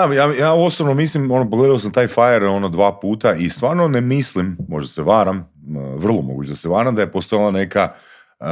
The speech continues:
zla namjera da se ljudi, e, izigraju, da se izigra njihovo povjerenje. Nek jednostavno mislim da su oni,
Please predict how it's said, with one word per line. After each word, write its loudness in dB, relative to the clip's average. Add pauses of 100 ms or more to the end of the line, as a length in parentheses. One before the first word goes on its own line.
(120)
zla 2
namjera -2
da -8
se -14
ljudi, -6
e, -8
izigraju, -8
da -10
se -12
izigra -6
njihovo -6
povjerenje. -6
Nek -10
jednostavno -4
mislim -6
da -2
su -4
oni, -2